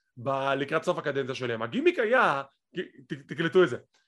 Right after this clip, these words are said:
הם לבושים בטראנקס של צהוב שחור, אוקיי? כמו דבורים, שזה סבבה. אבל באמצע הקרב,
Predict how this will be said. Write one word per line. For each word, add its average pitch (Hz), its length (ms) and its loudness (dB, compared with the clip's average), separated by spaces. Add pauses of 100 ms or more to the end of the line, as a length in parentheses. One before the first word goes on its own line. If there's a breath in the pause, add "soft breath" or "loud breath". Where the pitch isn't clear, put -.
(260)
הם 226 320 4
לבושים 180 460 -2
בטראנקס 165 400 0
של 160 200 -4
צהוב 156 260 0
שחור, 127 500 -2
אוקיי? 208 300 0
כמו 220 140 0
דבורים, 247 360 -4
שזה 151 160 -6
סבבה. 160 420 2 (480)
אבל 135 180 -4
באמצע 165 480 0
הקרב, 185 560 2